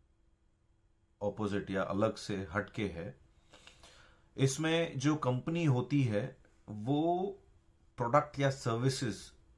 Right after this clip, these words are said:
खुद के बनाए हुए, majority, mostly खुद के बनाए हुए प्रोडक्ट्स और सर्विसेज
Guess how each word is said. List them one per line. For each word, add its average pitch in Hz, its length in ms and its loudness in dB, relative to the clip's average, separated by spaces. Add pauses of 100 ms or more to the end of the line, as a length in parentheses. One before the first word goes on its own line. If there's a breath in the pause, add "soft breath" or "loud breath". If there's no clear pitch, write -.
(160)
खुद 113 280 -6
के 135 160 2
बनाए 110 460 0
हुए, 104 480 0 (760)
majority, 117 480 6 (100)
mostly 123 340 0 (420)
खुद - 220 -4
के 147 100 4
बनाए 113 300 2
हुए 120 200 -2
प्रोडक्ट्स 110 400 -2
और 104 80 -4
सर्विसेज 98 800 -4